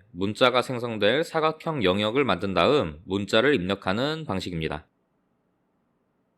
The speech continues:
첫 번째 코너를 지정하라고 할 때 이미 지점을 클릭하고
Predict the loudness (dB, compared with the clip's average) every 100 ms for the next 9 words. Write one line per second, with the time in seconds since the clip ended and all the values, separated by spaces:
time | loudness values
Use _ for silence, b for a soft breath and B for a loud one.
0 | _ 0 2 2 0 0 -2 -2 -2 0
1 | -2 -2 -2 2 4 4 2 0 2 2
2 | 2 0 -4 -4 -2 -2 -4 -4 -2 -2
3 | -2 -2 -2 -2 -2 -2 -2 -4 -8